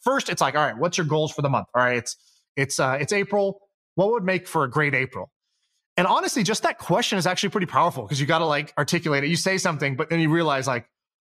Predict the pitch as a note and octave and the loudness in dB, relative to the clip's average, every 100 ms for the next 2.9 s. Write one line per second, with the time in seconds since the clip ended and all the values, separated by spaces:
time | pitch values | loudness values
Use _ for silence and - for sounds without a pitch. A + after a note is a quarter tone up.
0 | _ _ - D#3+ D3+ D#3 F3+ E3+ D3 F3+ | _ _ 2 4 4 2 2 2 2 2
1 | F#3 F3 E3+ - F#3 F3+ D#3+ E3 D3 E3+ | 2 2 -2 0 2 2 2 0 2 2
2 | D#3 D3+ D3 C#3 C#3 B2 F3+ B2 - | 2 2 2 2 -2 0 -2 -2 -8